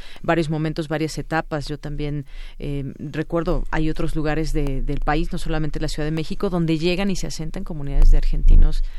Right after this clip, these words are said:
bastante grandes, y esto es como, pues, parte de ese síntoma que hay. Y ahora decía Bolsonaro, ¿no? "No quiero ver esas, esos grupos de argentinos que llegan, que lleguen a Brasil para tratar de salir de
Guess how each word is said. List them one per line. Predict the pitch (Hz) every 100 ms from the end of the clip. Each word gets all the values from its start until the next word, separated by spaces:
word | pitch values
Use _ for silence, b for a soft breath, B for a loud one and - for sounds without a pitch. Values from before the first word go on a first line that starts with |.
| B -
bastante | - - 147 170
grandes, | 185 254 190 -
y |
esto | 175 - 180
es | -
como, | - 170 156 139 B B B
pues, | - -
parte | - 185 220
de | 196
ese | - 202
síntoma | - 196 180 170 147
que | 139 160
hay. | 147 147 B B B
Y | 147
ahora | 156 160 170
decía | 151 - 170 156
Bolsonaro, | 139 151 147 - 156 165 165 156
¿no? | 165
"No | 185
quiero | - 170
ver | 170 175
esas, | - 156 - - B B B
esos | - 185 170
grupos | 190 202 - 196
de | 175
argentinos | 160 180 165 185 175 170
que | 170
llegan, | 160 170 165 160 156 143 139
que | 165
lleguen | 160 160
a | 151
Brasil | 147 143 - 156 143
para | - 139
tratar | 135 143 143 143
de | 147 143
salir | - 160 147 143
de | 156 143